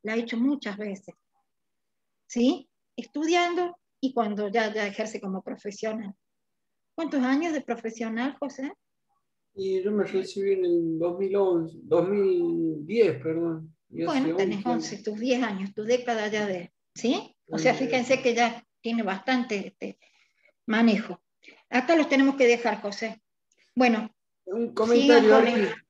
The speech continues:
Speaker 1: sí, hágalo,
Speaker 2: Disculpe.
Speaker 1: hágalo.
Speaker 2: Un comentario. Hay una compañera de ustedes me envió un
Speaker 1: Ah, es hasta las y
Speaker 2: trabajo.
Speaker 1: treinta, perdón, hasta las y treinta,
Speaker 2: Sí.
Speaker 1: porque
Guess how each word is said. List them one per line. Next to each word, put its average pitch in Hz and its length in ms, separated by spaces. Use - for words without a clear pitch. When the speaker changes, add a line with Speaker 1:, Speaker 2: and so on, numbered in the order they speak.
Speaker 1:
sí, 196 200
hágalo, 277 240
Speaker 2:
Disculpe. 196 220
Speaker 1:
hágalo. - 460
Speaker 2:
Un 180 120
comentario. 170 760
Hay 208 180
una 226 220
compañera 208 460
de 196 80
ustedes 196 420
me 180 100
envió 190 300
un 156 560
Speaker 1:
Ah, 392 200
es 359 80
hasta 330 180
las 247 120
y - 20
Speaker 2:
trabajo. 277 200
Speaker 1:
treinta, 294 420
perdón, 262 380
hasta 254 180
las 233 120
y 240 80
treinta, 277 320
Speaker 2:
Sí. 233 80
Speaker 1:
porque 240 380